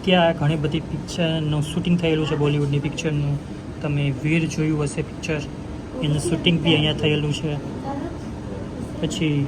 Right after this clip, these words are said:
ઘણી બધી એવી પિક્ચર જે છે, જેમનું શૂટિંગ લંડનમાં અહીંયા થયેલું છે. આ નામ તો યાદ નથી આવતું, પણ શાહરુખ ખાનની most of પિક્ચર અહીંયા શૂટિંગ થયેલા છે.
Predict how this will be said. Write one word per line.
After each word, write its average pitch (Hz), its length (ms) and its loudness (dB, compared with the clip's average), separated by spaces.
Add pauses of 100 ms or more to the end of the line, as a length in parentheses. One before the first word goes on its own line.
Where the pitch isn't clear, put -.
ઘણી 175 180 4
બધી 185 180 4
એવી 165 100 6
પિક્ચર 147 300 2
જે 143 160 6
છે, 156 240 4
જેમનું 143 460 2
શૂટિંગ 147 340 0
લંડનમાં 139 380 4
અહીંયા 139 280 2 (100)
થયેલું 143 280 2
છે. 143 180 2 (680)
આ 160 40 4
નામ 160 240 6
તો 160 60 4
યાદ 147 120 4
નથી 156 160 6
આવતું, 160 200 6
પણ 156 60 4
શાહરુખ 180 320 4
ખાનની 170 180 4
most 156 240 2
of 160 40 2
પિક્ચર - 360 0
અહીંયા 143 240 2
શૂટિંગ 139 300 -2
થયેલા 156 380 2
છે. 156 240 0